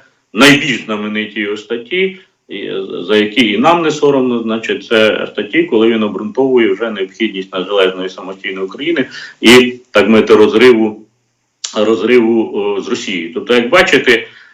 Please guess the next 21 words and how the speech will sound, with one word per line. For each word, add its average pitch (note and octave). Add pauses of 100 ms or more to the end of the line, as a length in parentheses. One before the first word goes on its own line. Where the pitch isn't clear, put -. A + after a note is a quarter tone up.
(120)
от, -
е, G2
я C3+
назвав C3
історію B2+
сімнадцятого D3+
року, G2
давайте C#3
повернемося A#2
в G2
історію G#2+
чотирнадцятого A#2+
року, G2+
в F#2+
історію G#2+
двадцять F#2+
четвертого G2+
лютого G2
двадцять F#2+
другого D#3
року B2